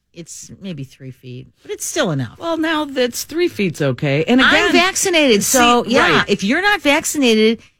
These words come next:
Speaker 1: you're t-, the person's taking the risk who's not vaccinated.
Speaker 2: I know, but you technically are supposed to keep your mask on. I was at a place recently,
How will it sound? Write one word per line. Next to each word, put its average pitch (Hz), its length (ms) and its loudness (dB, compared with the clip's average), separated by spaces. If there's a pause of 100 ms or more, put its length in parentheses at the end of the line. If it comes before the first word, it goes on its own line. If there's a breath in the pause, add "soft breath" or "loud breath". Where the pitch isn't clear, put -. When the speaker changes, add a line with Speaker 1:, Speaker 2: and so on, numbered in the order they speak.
(100)
Speaker 1:
you're 233 220 -2
t-, 202 220 -8
the 180 260 -10 (120)
person's 240 400 -6
taking 202 260 -2
the 175 80 -2
risk 170 220 -2
who's 147 120 -12
not 143 160 -8
vaccinated. 120 500 -12
Speaker 2:
I 285 140 0
know, 247 220 2
but 180 200 0
you 226 260 4
technically 214 580 0
are 156 100 2
supposed 160 300 -4
to 160 60 -12
keep 160 240 -6
your 160 180 2
mask 131 420 0
on. 117 320 2
I 170 160 0
was 190 160 0
at 170 140 2
a 160 60 -2
place 160 360 -2
recently, 135 840 0